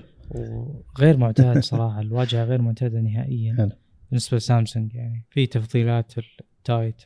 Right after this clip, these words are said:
Speaker 1: مثلًا تقدر تحط له كارب إلى آخره، بس مسماه كميل بلانينج، وتقييمه للأمانة فور بوينت زيرو بس شوية، يعني، صراحة شيء
Speaker 2: تو، تو
Speaker 1: أفترض
Speaker 2: مرة
Speaker 1: إنه
Speaker 2: نازل.
Speaker 1: تو صاد.
Speaker 2: مم.
Speaker 1: مم. أسلم.
Speaker 2: آه، وما أدري، يمكن تصميم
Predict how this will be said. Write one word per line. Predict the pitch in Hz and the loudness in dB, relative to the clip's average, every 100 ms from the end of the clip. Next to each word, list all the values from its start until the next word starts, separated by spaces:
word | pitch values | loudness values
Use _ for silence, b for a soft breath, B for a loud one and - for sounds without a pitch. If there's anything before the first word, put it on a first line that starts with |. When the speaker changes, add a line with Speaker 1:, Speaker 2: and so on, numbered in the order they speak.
| 120 | -10
Speaker 1:
مثلًا | 113 110 | -8 -6
تقدر | 117 | -8
تحط | 113 117 113 | -10 -12 -12
له | 117 110 | -12 -8
كارب | 113 110 117 | -8 -8 -10
إلى | 113 | -16
آخره، | 110 123 120 120 | -12 -8 -6 -4
بس | 127 - - b b b - | -4 -6 -12 b b b 2
مسماه | 143 151 135 139 139 156 151 120 | 4 6 6 8 8 8 6 4
كميل | 127 139 147 | 4 4 4
بلانينج، | 123 139 139 131 123 120 | 2 2 4 4 2 -2
وتقييمه | - 139 147 151 131 | 0 2 4 4 4
للأمانة | 123 135 135 120 | 4 2 4 2
فور | 123 | 0
بوينت | 120 120 117 | 2 2 2
زيرو | 123 123 113 | 2 2 2
بس | 120 123 - _ _ _ _ | -2 -4 -8 _ _ _ _
شوية، | - 143 117 | 2 4 4
يعني، | 104 107 117 117 - | 2 -4 -8 -10 -10
صراحة | 123 110 117 | -12 -8 -8
شيء | - 123 117 _ - | -4 -4 -4 _ 2
Speaker 2:
تو، | 143 117 | 6 6
تو | 117 110 | 8 6
Speaker 1:
أفترض | 107 110 | 8 6
Speaker 2:
مرة | 104 | 6
Speaker 1:
إنه | 101 | 6
Speaker 2:
نازل. | 107 | 4
Speaker 1:
تو | - 117 110 113 | 0 -2 -2 -6
صاد. | - 123 _ | -8 -10 _
Speaker 2:
مم. | 127 110 - _ 123 | -4 -4 -6 _ -4
Speaker 1:
مم. | 117 110 _ _ _ _ _ _ _ _ - | -2 -4 _ _ _ _ _ _ _ _ -12
أسلم. | - 120 107 _ _ _ _ _ - | -8 -6 -8 _ _ _ _ _ -2
Speaker 2:
آه، | 143 107 101 - - _ _ - | 4 6 6 4 -4 _ _ 0
وما | 156 165 170 | 2 4 6
أدري، | 165 120 | 8 6
يمكن | 151 165 151 - - _ - - | 6 6 6 4 0 _ -6 2
تصميم | 127 139 143 139 143 | 4 8 10 8 4